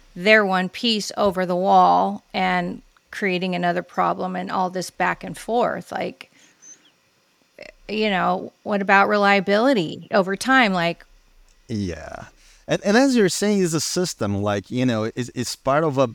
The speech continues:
Speaker 2: of a company. If you ask an engineer to learn electromagnetics, thermal, mechanical, I mean, it's very challenging, right? So what we are seeing more and more is actually, you know, companies creating automated workflows. So, you know, if you're making a change to your product,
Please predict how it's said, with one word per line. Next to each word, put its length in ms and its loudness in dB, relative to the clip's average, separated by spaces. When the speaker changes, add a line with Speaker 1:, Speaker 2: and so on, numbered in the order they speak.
Speaker 2:
of 100 -4
a 80 -4
company. 380 -2
If 120 -4
you 120 2
ask 200 0
an 120 0
engineer 400 0
to 180 -6
learn 300 0
electromagnetics, 1080 0
thermal, 460 -2
mechanical, 880 -2
I 80 -4
mean, 320 0
it's 260 -2
very 300 2
challenging, 600 -4
right? 320 -4
So 260 2
what 360 2
we 120 2
are 80 2
seeing 380 0
more 240 2
and 100 0
more 560 0
is 280 -8
actually, 720 -2
you 120 0
know, 180 0
companies 500 -2
creating 460 0
automated 640 0
workflows. 880 -4
So, 500 0
you 100 -2
know, 240 0
if 180 -2
you're 120 0
making 420 0
a 60 2
change 400 -4
to 140 -6
your 80 0
product, 580 -2